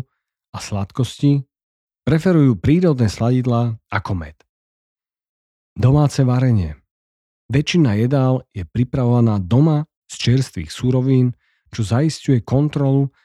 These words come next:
nad kvalitou a zložením potravín. Pohyb. Pravidelná fyzická aktivita. Každodenný pohyb je prirodzenou súčasťou života. Často pracujú na poliach, chodia pešo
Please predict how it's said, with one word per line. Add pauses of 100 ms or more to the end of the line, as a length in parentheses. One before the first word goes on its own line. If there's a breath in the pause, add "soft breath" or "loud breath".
(200)
nad
kvalitou
a
zložením
potravín. (1000)
Pohyb. (760)
Pravidelná
fyzická
aktivita. (560)
Každodenný
pohyb (160)
je
prirodzenou
súčasťou
života. (560)
Často
pracujú
na
poliach, (320)
chodia
pešo